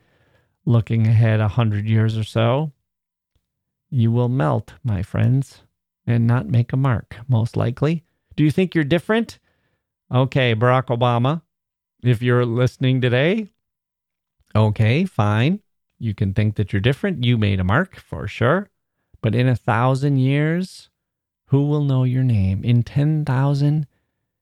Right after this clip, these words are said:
you will be as melted as the rest of us. Maybe there's a beauty in that. Be beautiful, seize the day, experience the joy within your heart, as my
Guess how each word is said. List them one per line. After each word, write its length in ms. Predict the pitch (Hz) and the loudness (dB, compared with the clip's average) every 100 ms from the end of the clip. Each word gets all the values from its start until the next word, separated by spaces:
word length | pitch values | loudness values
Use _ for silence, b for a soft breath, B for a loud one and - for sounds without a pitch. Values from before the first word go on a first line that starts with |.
| _ _ _ _ - | _ _ _ _ -4
you 420 | 131 120 123 123 | 0 4 4 2
will 280 | 131 135 113 | 0 0 0
be 240 | 120 127 | 0 2
as 180 | 123 113 | 2 0
melted 480 | 107 113 120 135 131 | 0 -2 -2 -4 -2
as 180 | 120 120 | -2 -2
the 120 | 123 | -4
rest 300 | 117 - - | -4 -6 -10
of 100 | - | -10
us. 360 | 67 107 - - _ - | -10 -12 -16 -20 _ -2
Maybe 360 | 123 123 135 135 | 2 2 2 2
there's 320 | 123 117 127 | 2 0 -2
a 60 | |
beauty 600 | 131 135 139 135 131 - 104 | -4 0 2 2 0 -4 -6
in 160 | 92 | -6
that. 380 | 95 110 120 - _ _ _ _ _ _ _ - | -4 -4 -4 -10 _ _ _ _ _ _ _ -16
Be 160 | - | -10
beautiful, 1000 | 135 139 147 156 147 - 135 131 131 135 _ _ _ _ _ _ | -8 -2 0 0 0 -2 -2 -2 -2 -4 _ _ _ _ _ _
seize 500 | - - 117 107 104 | -10 -2 0 0 -4
the 120 | - | -8
day, 600 | 131 117 131 139 143 143 - | -4 0 0 0 0 -2 -6
experience 880 | 117 - - 127 123 135 139 135 | -10 -12 -6 0 2 2 2 -2
the 140 | - 110 | -4 -6
joy 520 | 113 123 123 127 123 | -2 0 0 0 0
within 360 | 110 110 120 120 | -2 -2 -2 0
your 200 | 113 107 | 0 -2
heart, 460 | - 131 139 - - | -2 -2 -2 -6 -6
as 280 | 117 120 | -4 -4
my 360 | - 113 120 107 | -6 -4 -4 -6